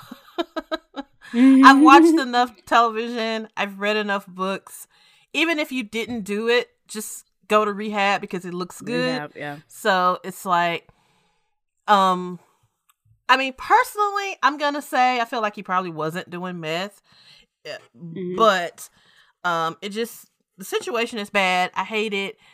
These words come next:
Speaker 1: I hate a lot of the conversation that came up because of it. I hate the, the way that people, 'cause at the end of the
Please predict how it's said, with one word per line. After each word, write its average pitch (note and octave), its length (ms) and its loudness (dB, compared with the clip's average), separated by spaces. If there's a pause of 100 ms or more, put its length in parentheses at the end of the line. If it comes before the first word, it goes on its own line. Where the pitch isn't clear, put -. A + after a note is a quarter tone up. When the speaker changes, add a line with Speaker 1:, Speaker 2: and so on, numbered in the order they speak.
(280)
Speaker 1:
I F#3+ 60 0
hate B3 320 -4
a F#3 80 0
lot F#3+ 220 6
of F#3+ 80 -6
the F3+ 80 -8
conversation G3+ 1120 -8
that - 260 -16
came F#3 460 -12
up F3+ 240 -4 (580)
because G3 300 -10
of A#3 100 -12
it. C4+ 260 -12
I F3 160 -2
hate F#3 300 -10
the, E3 380 -10
the F3 120 -10
way E3+ 280 -8
that E3+ 220 -12
people, E3 500 -16 (280)
'cause E4 120 -8
at F4+ 80 -8
the F4+ 160 -10
end G#4 120 -4
of G4+ 80 -4
the E4 100 -8